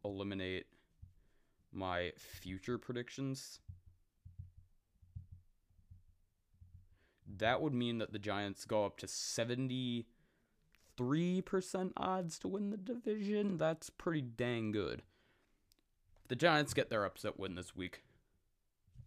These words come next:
great. I think they're gonna get destroyed. Would it be great if they did? So that's, that's really about it. I think, I think,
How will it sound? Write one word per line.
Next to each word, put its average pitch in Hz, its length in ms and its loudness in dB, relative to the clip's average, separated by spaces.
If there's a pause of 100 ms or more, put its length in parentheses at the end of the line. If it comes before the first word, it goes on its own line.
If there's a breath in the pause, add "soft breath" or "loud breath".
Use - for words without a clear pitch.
(520)
great. - 340 -6 (2500)
I 117 60 8
think 113 140 2
they're 98 100 -4
gonna 92 140 -4
get 87 160 -6
destroyed. 120 460 -4 (1000)
Would 101 120 -4
it 87 60 -6
be 90 80 -4
great 71 220 -8
if - 100 -20
they 69 80 -10
did? 90 260 -6 (1600 soft breath)
So - 120 -8
that's, 185 540 4
that's 170 320 6
really 170 460 4
about 120 360 2
it. 92 260 -2
I 117 80 2
think, 147 300 -2 (1500 loud breath)
I 123 80 2
think, 135 420 2